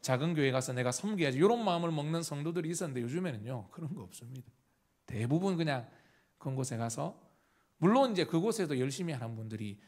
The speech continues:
많습니다. 하지만, 어, 어떤 분들은 이제 그러한 마음으로 큰 곳으로 가기도 한다는 거죠. 여러분, 공동체 안으로 들어오지 않으면 공동체의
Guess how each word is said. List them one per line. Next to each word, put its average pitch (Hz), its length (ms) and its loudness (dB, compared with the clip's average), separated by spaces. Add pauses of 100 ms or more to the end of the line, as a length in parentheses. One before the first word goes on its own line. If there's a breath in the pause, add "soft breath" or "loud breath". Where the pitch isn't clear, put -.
(160 soft breath)
많습니다. 123 680 -10 (100)
하지만, 151 460 0 (500 loud breath)
어, 104 380 -8
어떤 156 300 0
분들은 139 520 -4 (300 soft breath)
이제 113 100 -8
그러한 165 420 2
마음으로 143 840 -2 (200 loud breath)
큰 - 280 -4
곳으로 156 600 -2
가기도 110 600 -4 (120)
한다는 131 420 -6
거죠. 117 240 -14
여러분, 190 200 2
공동체 196 600 4
안으로 165 720 4 (340 loud breath)
들어오지 185 460 2
않으면 123 600 -4 (480 soft breath)
공동체의 151 1000 0